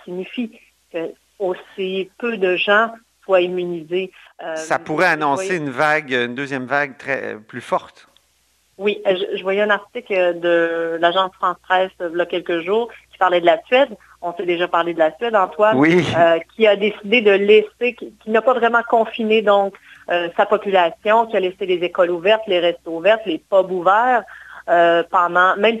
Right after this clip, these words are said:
Speaker 1: si, bon, les rassemblements étaient quand même de, de cinquante personnes étaient, euh, interdits, mais, euh, qui, euh, a un nombre de morts, euh,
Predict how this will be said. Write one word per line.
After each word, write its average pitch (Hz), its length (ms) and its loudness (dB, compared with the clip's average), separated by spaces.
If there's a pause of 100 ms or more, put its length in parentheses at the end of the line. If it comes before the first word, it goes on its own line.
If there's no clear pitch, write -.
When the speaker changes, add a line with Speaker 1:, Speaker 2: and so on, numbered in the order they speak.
Speaker 1:
si, 220 60 -8
bon, 196 160 4
les 190 100 2
rassemblements 196 640 2
étaient 196 240 -2
quand 175 220 2
même 180 220 -2
de, 180 100 -6
de 180 200 -2
cinquante 185 300 -2
personnes 190 400 -2
étaient, 180 300 -4 (320)
euh, 160 140 -4
interdits, 185 640 -2 (300)
mais, 196 200 2 (100)
euh, 175 140 0 (160)
qui, 247 340 -2
euh, 175 500 4 (120)
a 214 120 2 (160)
un 208 40 0
nombre 220 600 2
de 190 240 2
morts, 190 680 2 (420)
euh, 170 200 0